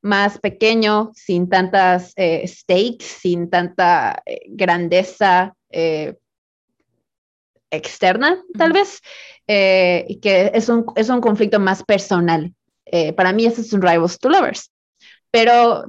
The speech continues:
Speaker 1: podemos, por el sake del programa, llamarles enemies to lovers. A mí no
Speaker 2: Sí.
Speaker 1: me molesta, nada más, pues, tener ahí el dato de que si les interesa como que el tema, yo sí creo que tiene como una jerarquía.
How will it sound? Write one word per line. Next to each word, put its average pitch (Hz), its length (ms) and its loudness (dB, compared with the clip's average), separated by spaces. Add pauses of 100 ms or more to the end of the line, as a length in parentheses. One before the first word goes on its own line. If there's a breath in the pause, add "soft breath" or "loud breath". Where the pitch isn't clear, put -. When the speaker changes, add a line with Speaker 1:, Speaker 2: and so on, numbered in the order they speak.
Speaker 1:
podemos, 339 360 4
por 226 160 2
el 220 160 0
sake 247 440 -2
del 202 180 -2
programa, 190 380 2
llamarles 185 420 -2
enemies 185 260 -4
to 185 80 -4
lovers. 233 360 -2
A 180 80 -6
mí 180 200 -6
no 185 100 -6
Speaker 2:
Sí. 175 60 -6
Speaker 1:
me - 60 -8
molesta, 277 440 -4
nada 214 140 -4
más, 180 300 -6
pues, 180 180 -12
tener 185 340 -4
ahí 196 240 0
el 196 160 -2
dato 190 300 -4
de 175 160 -6
que 156 320 -10 (220)
si - 180 -2
les 196 140 -6
interesa 208 360 -2
como 202 220 -4
que 170 100 -6
el 170 140 -6
tema, 208 280 -4
yo 185 140 -4
sí 185 140 -10
creo 170 180 -6
que - 380 -8
tiene 170 340 -6
como 160 280 -8
una 185 240 -6
jerarquía. 165 680 -6